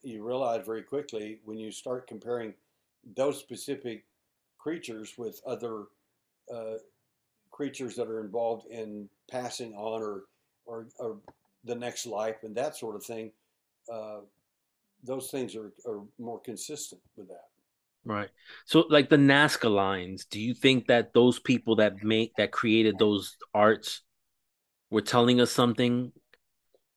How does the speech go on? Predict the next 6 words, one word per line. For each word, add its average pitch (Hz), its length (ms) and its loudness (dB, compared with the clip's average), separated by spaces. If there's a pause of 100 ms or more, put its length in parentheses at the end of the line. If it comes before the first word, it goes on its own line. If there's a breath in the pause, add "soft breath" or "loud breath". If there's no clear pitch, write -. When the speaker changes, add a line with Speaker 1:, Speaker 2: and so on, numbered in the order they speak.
(140)
Speaker 1:
Uh, 143 120 -4
Nazca 190 480 0
is 127 180 -2
a, 117 320 -2
a 120 240 -12
remarkable 113 880 -8